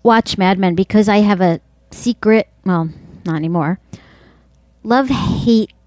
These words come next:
obsession with advertising. Really, really good, really smart, clever advertising kinda really gets me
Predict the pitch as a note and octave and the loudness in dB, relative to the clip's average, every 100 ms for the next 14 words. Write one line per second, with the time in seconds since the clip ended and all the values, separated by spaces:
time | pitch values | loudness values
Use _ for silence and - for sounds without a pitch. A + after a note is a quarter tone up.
0 | _ _ _ _ _ G#3 - - F3+ F3 | _ _ _ _ _ -6 -6 -6 -6 -6
1 | G3+ G3+ E3+ - D#3+ D#3 D3+ - D#3 A#2 | -6 -4 -4 -6 -12 -10 -12 -14 -14 -14
2 | - C#3+ G#2+ - _ _ _ _ _ _ | -12 -14 -14 -18 _ _ _ _ _ _
3 | _ _ G#3+ A3 C4 C4+ C#4 C#4+ C4+ F#3 | _ _ -2 2 4 6 4 2 0 0
4 | F#3+ F#3+ G3 F3+ - E3+ E3+ E3 D#3+ F3 | 2 2 0 -2 -2 2 2 0 -2 0
5 | F#3 F#3 - - E3 - - D#3 D#3+ F3+ | 2 2 -2 -6 -4 -6 -8 -8 -4 -6
6 | - D#3+ F3+ G3+ A#3 B3 B3 C4 B3+ - | -4 -6 -6 -6 -4 -2 0 2 0 -2
7 | - - - - _ - B3 A3 F3+ E3 | -12 -20 -20 -20 _ -10 -6 -2 0 -2
8 | D#3 D3 - - D3+ C#3+ | -4 -10 -8 -6 -6 -8